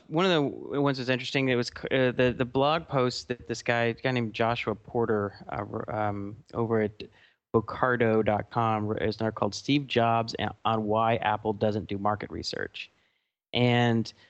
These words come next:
what was interesting, he was essentially, um, talking about an article, I think, I think where Steve Jobs is interviewed in Fortune, and, uh, you know,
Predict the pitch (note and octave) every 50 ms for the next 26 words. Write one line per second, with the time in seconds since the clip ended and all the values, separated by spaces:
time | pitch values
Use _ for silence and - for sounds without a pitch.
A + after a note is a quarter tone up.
0 | _ _ - D3+ D3 C3+ D3+ F3+ F#3 F#3+ E3 - C#3+ B2+ B2 B2 B2+ C#3 D3 C#3+
1 | C3 C3 C3 - F3 E3 - - C3 B2 A#2+ A#2 A2+ G#2 - - A2 A2 G#2+ G#2
2 | G#2 G2+ G2+ - - _ _ _ _ - - - - - - C3 B2 - B2 A2+
3 | A2 G#2 G#2 A2 A2 A2 G#2+ - G#2+ A2 B2+ A2+ - - - - G#2+ A2 A#2+ A2+
4 | - G2 - A#2 G#2+ G2+ G#2+ G#2 G2 G2 G#2 G#2 G2+ F#2 G#2 G2+ G2 G2+ G2 G2
5 | F#2 _ - G#2+ G#2 G#2 - - G#2+ G#2 G#2 G#2 G#2+ A2 C3+ - - G#2+ G#2 G#2
6 | G2+ G2+ G2+ G2+ G2 G2 G2 F#2+ - - - - - - _ _ _ - A#2+ A#2
7 | G#2 G2+ G#2+ - - - - D3+ C#3 B2+ B2 A#2+